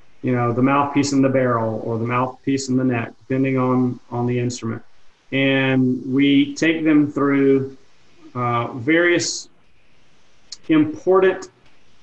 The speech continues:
things that they need to know on their instrument. And then, uh, we teach them about tonguing. So the, all, the whole curriculum is here,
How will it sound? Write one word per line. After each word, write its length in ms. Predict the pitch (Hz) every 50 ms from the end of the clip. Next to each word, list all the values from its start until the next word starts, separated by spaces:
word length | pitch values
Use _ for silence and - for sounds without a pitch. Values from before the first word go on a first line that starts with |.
| - - - - - - -
things 360 | - 170 165 165 170 165 143 143
that 140 | 156 139
they 160 | 135 135 135 135
need 380 | 131 135 143 147 151 - 101
to 80 | - 135
know 680 | 135 135 135 135 127 123 117 113 117 120 143 - - - - - - - - - - - -
on 140 | 135 135 135
their 180 | 135 127 123
instrument. 480 | 123 120 117 - - 113 110 - - - - - - - - - - - - - - - - - - - - -
And 220 | 131 135 135 117
then, 580 | 135 139 139 135 139 135 135 135 131 - - - - - - - - - - - - -
uh, 340 | 127 120 120 117 117 117 117 123
we 120 | 131 127
teach 280 | - 147 147 147 - -
them 180 | 143 135 135
about 300 | 127 123 127 123 - -
tonguing. 600 | - 160 165 175 180 180 180 185 190 190 185 180 180 - 285 320 - - - - - - - - - - - - - - - - - - - - - - -
So 120 | - - 147
the, 80 | 139
all, 400 | - - - - 165 175 185 185
the 60 | 170 165
whole 220 | 202 226 233 226
curriculum 500 | - 202 185 190 185 190 196 190 185 185
is 100 | 185 -
here, 480 | - 196 196 196 196 196 196 - -